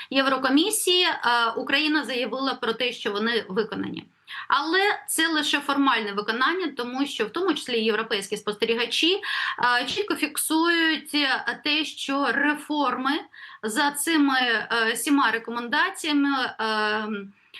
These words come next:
м'яко кажучи, гальмують, да, або не здійснюються взагалі. Тому, попри створені фор-, е, попри виконанню, е, формальних, е, формальному виконанні цих семи рекомендацій, наразі ми не демонструємо прогресу в, е,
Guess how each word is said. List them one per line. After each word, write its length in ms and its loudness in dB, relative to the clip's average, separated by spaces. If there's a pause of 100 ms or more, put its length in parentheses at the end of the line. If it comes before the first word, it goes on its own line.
(360)
м'яко 280 0
кажучи, 320 -2
гальмують, 560 2
да, 260 2
або 240 -2
не 180 2
здійснюються 600 -2
взагалі. 500 -2 (340)
Тому, 500 6
попри 320 2
створені 680 4
фор-, 460 0
е, 180 2
попри 480 0
виконанню, 1160 2 (100)
е, 220 0
формальних, 880 0
е, 300 0
формальному 720 2
виконанні 580 0
цих 260 -4
семи 240 -4
рекомендацій, 760 0 (380)
наразі 560 2
ми 260 2
не 140 6
демонструємо 760 0
прогресу 1200 0
в, 60 0
е, 340 4